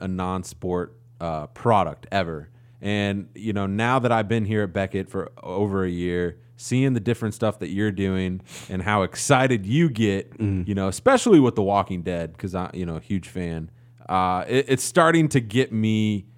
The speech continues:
Speaker 1: to wanna go out and buy a box, especially that James Bond stuff, 'cause I'm a big autograph, you know, and, and
Speaker 2: Yeah.
Speaker 1: relic guy.
Speaker 2: Well, I mean, just, uh, you know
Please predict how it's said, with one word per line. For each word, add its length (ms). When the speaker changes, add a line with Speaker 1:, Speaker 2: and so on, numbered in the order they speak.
Speaker 1:
to 100
wanna 260
go 180
out 420
and 160
buy 180
a 60
box, 560
especially 500
that 180
James 300
Bond 320
stuff, 320
'cause 140
I'm 160
a 40
big 220
autograph, 680
you 140
know, 140
and, 160
and 120
Speaker 2:
Yeah. 160
Speaker 1:
relic 460
guy. 540
Speaker 2:
Well, 140
I 60
mean, 440
just, 460
uh, 440
you 120
know 340